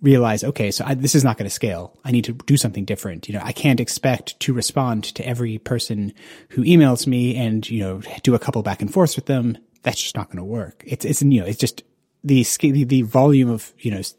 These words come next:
time in, in a day that that would take would be astronomical. Um, and just, um, you know, I'm not even sure productive, but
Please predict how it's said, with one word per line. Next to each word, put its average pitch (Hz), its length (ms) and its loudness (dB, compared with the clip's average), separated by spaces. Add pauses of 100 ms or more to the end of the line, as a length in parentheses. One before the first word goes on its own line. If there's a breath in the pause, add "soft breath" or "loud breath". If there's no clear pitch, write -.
time 120 500 2 (380 loud breath)
in, 127 240 2 (120)
in 135 100 2
a 123 60 0
day 120 220 2
that 101 100 -6
that 107 140 -4
would 104 120 -8
take 117 300 -6
would 95 120 -6
be 98 340 -6
astronomical. 110 840 -4 (440 loud breath)
Um, 98 360 -4
and 107 260 -6
just, - 320 -10
um, 110 300 -2
you 98 80 -6
know, 92 80 -16 (100)
I'm 131 80 4
not 151 60 8
even 110 160 2
sure 113 120 -4
productive, 101 640 -6
but 95 300 -8